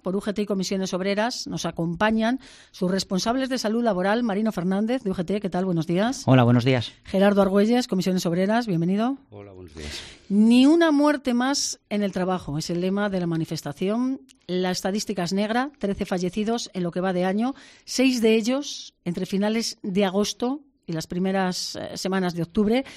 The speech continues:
Speaker 1: Es una mala racha, falta prevención. ¿Qué está pasando, Marino?
Speaker 2: Bueno, eh, lo primero de todo, gracias por la invitación.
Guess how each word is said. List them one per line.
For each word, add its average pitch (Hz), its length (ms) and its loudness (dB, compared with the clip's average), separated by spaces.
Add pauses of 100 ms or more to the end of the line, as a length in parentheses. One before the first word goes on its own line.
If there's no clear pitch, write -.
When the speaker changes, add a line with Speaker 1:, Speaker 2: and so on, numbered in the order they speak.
(600)
Speaker 1:
Es 294 180 0
una 330 160 8
mala 269 180 6
racha, 269 560 0
falta 285 640 0
prevención. 233 680 0 (220)
¿Qué - 80 -6
está 247 160 -4
pasando, 151 320 -2
Marino? 156 320 -2 (1040)
Speaker 2:
Bueno, 135 340 -4
eh, 113 380 -6
lo 113 80 -4
primero 123 220 -4
de 135 80 -2
todo, 135 160 -4
gracias 131 240 -10
por 135 120 -4
la 131 60 2
invitación. 143 540 2